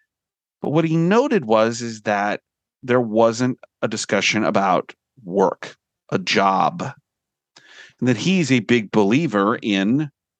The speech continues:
his children having jobs when they got to fifteen, sixteen years old, but that colleges maybe not valuing them that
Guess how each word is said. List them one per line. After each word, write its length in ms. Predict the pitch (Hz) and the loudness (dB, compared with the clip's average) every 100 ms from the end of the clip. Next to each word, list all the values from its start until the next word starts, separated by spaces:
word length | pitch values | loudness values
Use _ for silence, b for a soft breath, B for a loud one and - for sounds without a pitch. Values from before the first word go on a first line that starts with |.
| _ _ _ _ _ _ _ _ | _ _ _ _ _ _ _ _
his 600 | 117 113 110 101 - - _ - | -2 0 0 -4 -12 -14 _ -6
children 560 | - 170 104 98 131 | 2 2 2 -2 -2
having 480 | 139 107 98 117 117 | -2 0 0 0 0
jobs 560 | 127 139 135 107 123 117 | 2 4 4 0 -2 -4
when 100 | 107 | -4
they 100 | 104 | -2
got 200 | 98 - | -4 -6
to 260 | - 95 98 | -8 -6 -6
fifteen, 380 | 101 95 - 92 | -8 -12 -12 -12
sixteen 340 | 95 - 95 | -12 -12 -10
years 240 | 92 95 120 | -8 -2 2
old, 320 | 151 107 98 B B B B B _ | 4 2 -2 B B B B B _
but 180 | - 123 | -4 -2
that 160 | 131 - | -2 -4
colleges 580 | - - 165 131 139 131 | -2 0 0 0 -2 0
maybe 260 | 135 139 | 2 2
not 320 | 123 113 107 | 0 0 -2
valuing 520 | 110 190 247 135 104 95 | 0 2 4 2 0 -4
them 120 | 92 | -8
that 160 | 95 | -12